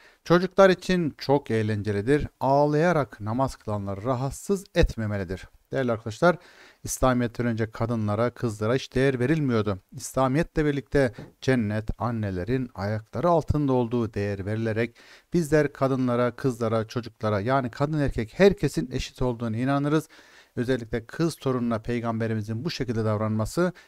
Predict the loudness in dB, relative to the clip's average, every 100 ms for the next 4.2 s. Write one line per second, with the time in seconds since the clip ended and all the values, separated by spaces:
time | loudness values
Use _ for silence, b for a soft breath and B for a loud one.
0 | B -12 -6 -2 -2 -2 -2 -2 -2 -4
1 | -2 -2 -2 -4 -4 -4 -6 -4 -6 -8
2 | -8 -8 -6 -4 -4 -4 -6 -8 -10 -10
3 | -6 -2 -2 -2 -4 -4 -4 -4 -4 0
4 | 2